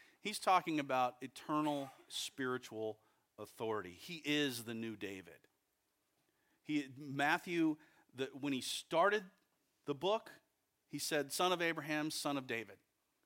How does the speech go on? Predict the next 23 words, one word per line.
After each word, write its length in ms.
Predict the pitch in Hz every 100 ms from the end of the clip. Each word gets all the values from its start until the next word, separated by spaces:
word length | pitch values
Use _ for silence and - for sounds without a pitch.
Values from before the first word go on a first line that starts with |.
| _ _ _ -
As 160 | 151
he 140 | 160 151
ends 260 | 190 220
the 100 | 202
book, 240 | 208 226 -
he's, 240 | 165 - -
it's 120 | -
like 80 | - _ 139 117 -
nailing 640 | 120 143 196 247 233 208
down 340 | 180 156 135
this 180 | 123 117
truth 400 | - 143 123 98 - _ _ _
that 100 | 123
he 80 | 127 107 -
bears 420 | 151 185 196 151
the 140 | 131
authority 580 | 117 - 156 160 175 170
of 160 | 151 117
God, 440 | 113 104 104 104 - _ _ _
the 60 | 120
King 340 | - 151 147
of 120 | 135
Kings 540 | - 135 117 107 104